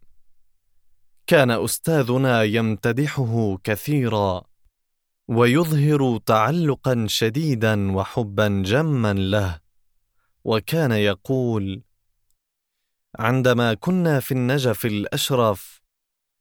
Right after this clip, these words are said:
حصلنا على نسخة خطية لمنطق الشفاء لابن سينا، لم تكن قد طبعت بعد، فنسخناها معاً." ويقول:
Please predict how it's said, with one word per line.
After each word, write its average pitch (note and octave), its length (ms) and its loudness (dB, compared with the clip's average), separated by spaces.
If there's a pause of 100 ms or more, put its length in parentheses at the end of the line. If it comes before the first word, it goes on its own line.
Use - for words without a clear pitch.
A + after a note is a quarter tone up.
حصلنا F3+ 640 0
على A2 320 4
نسخة A#2+ 720 -2
خطية A#2 920 0 (560)
لمنطق A#2 720 0
الشفاء B2 800 0 (460)
لابن A#2+ 380 0
سينا، G#2+ 680 0 (840)
لم A2+ 300 2
تكن E3+ 460 -2
قد C3+ 220 -2 (100)
طبعت A2+ 560 0
بعد، G2 520 0 (540)
فنسخناها G#2+ 1200 -2
معاً." F#2+ 520 -4 (1200)
ويقول: A#2 880 0